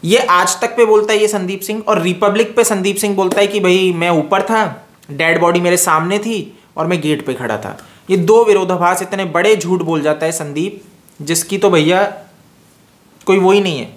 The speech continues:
मतलब इसको तो कोई सुलझा ही नहीं सकता। ये अतुल्य, अच-, अ-, अतुल्य और बहुत सी बहुमूल्य और पता नहीं क्या क्या है, मैं क्या बताऊँ।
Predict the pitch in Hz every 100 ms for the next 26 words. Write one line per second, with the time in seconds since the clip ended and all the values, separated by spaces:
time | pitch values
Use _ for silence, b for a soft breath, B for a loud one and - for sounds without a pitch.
0 | - 147 180 180 180 202 202 202 208 208
1 | B B B - 208 202 233 233 208 202
2 | 208 196 190 226 247 240 202 - - -
3 | 196 190 196 190 247 247 240 240 233 202
4 | 208 208 214 190 196 214 226 240 233 226
5 | 226 233 226 214 214 156 127 170 202 214
6 | 214 208 165